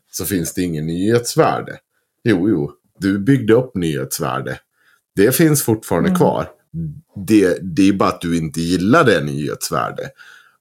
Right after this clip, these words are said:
Speaker 1: För det påtalar någonting annat om din publikation.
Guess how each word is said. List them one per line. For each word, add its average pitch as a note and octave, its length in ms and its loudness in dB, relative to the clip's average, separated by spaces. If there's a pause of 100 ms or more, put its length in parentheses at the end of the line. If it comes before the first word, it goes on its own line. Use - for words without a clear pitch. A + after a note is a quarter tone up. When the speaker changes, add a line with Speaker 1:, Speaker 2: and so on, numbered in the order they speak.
(120)
Speaker 1:
För G#2+ 80 2
det F#2 180 4
påtalar E2 920 0
någonting E2 340 -4
annat G2+ 340 0
om F2 140 0
din D#2 180 -4
publikation. D#2 840 -2